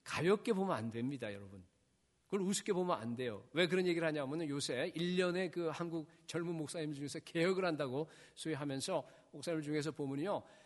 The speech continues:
하나님의 십자가, 예수 그리스도의 십자가, 하나님의 은혜를 갖다 너무 강조해요. 그렇게 하다 보니까 인간의 행함을 갖다 완전히 무시해버려요. 그거 아무것도 아니라 하고 이렇게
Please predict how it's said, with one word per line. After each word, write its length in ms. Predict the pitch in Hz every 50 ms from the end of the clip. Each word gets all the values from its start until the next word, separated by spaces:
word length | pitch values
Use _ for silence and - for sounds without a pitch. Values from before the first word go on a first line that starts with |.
| - - _ _ _ _ _ _ _
하나님의 400 | - - 185 214 220 214 220 220
십자가, 580 | 208 - - - - - 247 226 208 180 165 135
예수 200 | 143 175 180 214
그리스도의 180 | 214 196 190 196
십자가, 540 | - - - - 240 214 180 156 123 104 - - - -
하나님의 480 | - 202 208 208 208 214 220 208 208 220
은혜를 240 | 226 214 208 202
갖다 240 | 196 185 - - 185 165 143 127
너무 640 | 185 208 240 - - - 233 226 - 214 233 233
강조해요. 680 | - - 165 175 190 185 165 185 160 139 131 120 104 98 - -
그렇게 260 | - 185 190 - 220
하다 320 | 180 - 220 196 214 208
보니까 640 | 208 - 185 190 196 190 180 - 220 233 254 294 - - - - - - -
인간의 500 | - 165 185 196 208 208 208 214 220 202
행함을 300 | 175 208 202 202 190 185
갖다 200 | 170 - - 220
완전히 300 | 202 170 170 185 202 185
무시해버려요. 600 | 160 202 190 - 247 - - 165 135 120 107 110
그거 220 | - - 156 214
아무것도 440 | 208 - - 180 208 214 214 - -
아니라 240 | 190 180 170 185 165
하고 160 | 160 156 185
이렇게 260 | 175 151 - 196 185